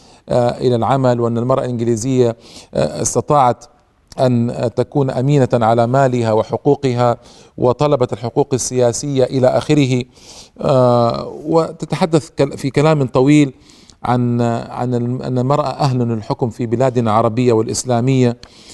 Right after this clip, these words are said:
وأيضًا عدة مجلات أخرى صدرت في هذه القضية. آه، قاسم أمين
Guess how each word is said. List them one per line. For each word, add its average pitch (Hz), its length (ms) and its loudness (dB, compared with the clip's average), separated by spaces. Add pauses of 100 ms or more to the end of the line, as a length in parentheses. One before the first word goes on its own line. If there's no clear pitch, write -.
(360)
وأيضًا 135 2000 0 (1160)
عدة 139 540 -4
مجلات 123 340 0
أخرى 120 320 -2 (240)
صدرت 120 400 0
في 113 120 -6
هذه 117 400 0
القضية. 98 520 -4 (520)
آه، 147 420 -10 (100)
قاسم 165 300 -2
أمين 123 360 -2